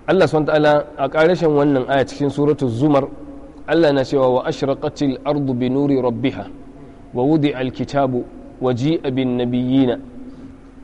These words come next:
Ma'ana, ra-, wato ƙasa za ta hasku da hasken Ubangijinta, kuma za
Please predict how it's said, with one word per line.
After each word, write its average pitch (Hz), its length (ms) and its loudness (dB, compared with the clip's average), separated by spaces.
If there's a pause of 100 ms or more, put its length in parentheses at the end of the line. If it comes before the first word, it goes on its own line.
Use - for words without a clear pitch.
Ma'ana, 139 580 2
ra-, 143 340 2
wato 135 460 0
ƙasa 170 480 0
za 156 240 2
ta 160 140 -6
hasku 131 500 -2 (460)
da 135 180 0
hasken 143 460 -2
Ubangijinta, 131 720 0 (680)
kuma 143 240 0
za 156 100 2